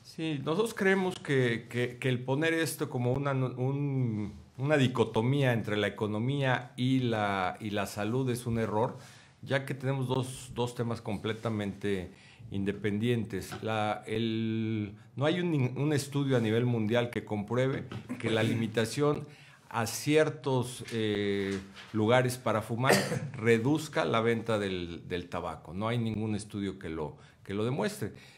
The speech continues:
Sin embargo, las inversiones que han hecho el sector, sobre todo en las terrazas, adaptándose a la misma ley en, en años pasados, ahora <coughs> resulta que no la, no la puedes utilizar porque ya no hay ningún lugar para fumadores.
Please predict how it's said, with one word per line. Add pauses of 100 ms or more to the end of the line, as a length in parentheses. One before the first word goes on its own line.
Sin
embargo,
las
inversiones
que
han
hecho
el
sector,
sobre
todo
en
las
terrazas, (360)
adaptándose
a
la
misma
ley (340)
en,
en
años
pasados, (320)
ahora
<coughs>
resulta
que
no
la,
no
la
puedes
utilizar
porque
ya
no
hay
ningún
lugar
para
fumadores.